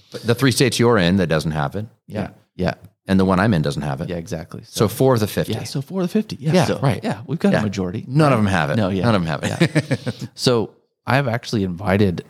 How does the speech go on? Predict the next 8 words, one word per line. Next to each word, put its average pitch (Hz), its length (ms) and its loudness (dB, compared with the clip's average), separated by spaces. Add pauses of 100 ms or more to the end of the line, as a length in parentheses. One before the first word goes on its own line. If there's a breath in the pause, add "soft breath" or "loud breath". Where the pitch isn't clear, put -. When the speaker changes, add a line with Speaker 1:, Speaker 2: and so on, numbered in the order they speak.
Speaker 2:
um, 85 640 -2 (420)
superintendents 101 720 2
to 104 80 -2
come 90 240 0
to - 100 0
my 85 380 0 (480)
pre-drywall 87 560 0
wrap-up. - 520 -2